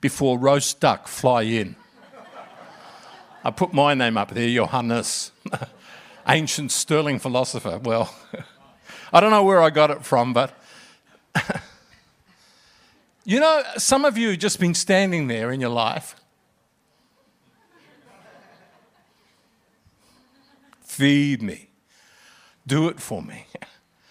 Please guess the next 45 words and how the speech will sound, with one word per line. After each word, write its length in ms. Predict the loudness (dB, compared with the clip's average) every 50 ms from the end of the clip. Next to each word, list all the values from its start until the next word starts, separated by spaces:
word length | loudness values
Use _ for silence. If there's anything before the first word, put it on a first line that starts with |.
| _ _ _ _ _ _ _ _ _ _ _ -2
You 140 | -2 -2
can 140 | 0 0 -2
stand 340 | -2 2 2 2 2 2 0
there 120 | -2 -2
for 160 | -2 0 2 2
a 60 | 2
long 320 | 4 2 0 0 0 -2
time 400 | -2 -2 0 0 0 -2 -2 -6 -8 -20 -20 _ _ _ _ _ _ _ -20 -20 -18 _ -6
before 340 | -6 -4 -2 0 2 2
a 60 | 2 2
meal 340 | 2 -2 0 0 0 -2
will 160 | -2 -4 -6 -8
fly 340 | -6 -2 0 2 2 2
in. 300 | 0 -2 -4 -4 -4 -8 -16 _ _ _ _ _ _ _ _ _ _ _ _ _ _ _ _ _ -20 -20 -20 _ _ _ _ _ _ _ _ _ _ _ _ -20 -20 -20 _ _ _ _ _ _ _ _ _ _ _ _ _ _ _ _ _ _ _ _ _ _ _ _ _ _ _ _ _ _
What 100 | -4 -2
do 60 | 0 0
you 40 |
have 100 | -2 -2
to 100 | -4 -8
do? 100 | -6 -4
If 380 | -4 -2 -2 -4 -6 -10 -12 -10
you 80 | -6 -6
want 180 | -6 -6 -4 -4
roast 280 | -4 -4 -4 -6 -6
duck, 360 | -6 -4 -4 -4 -6 -8 -10
you 60 | -8 -8
have 120 | -8 -8
to 80 | -10 -10
go 160 | -8 -6 -4
out 240 | -4 -4 -6 -8 -12
and 140 | -20 -20 _ _ _ _ _ _ _ _ _ _ _ _ _ -8
at 120 | -6 -2
least 340 | 0 0 0 0 -4 -6 -4
buy 280 | -4 0 0 0 -2
a 60 | -2 -4
duck. 320 | -4 -4 -4 -6 -8 -16 -20 _ _ _ _ _ _ _ _ _ _ -6
Then 160 | -4 -2 -2
you 60 | -2
have 120 | -4 -6
to 80 | -10 -14
kill 260 | -10 -2 -2 -2 -2
a 60 | -2
duck 380 | -4 -2 -2 -2 -4 -4 -6 -10
if 140 | -10 -8 -8
you're 180 | -12 -12 -12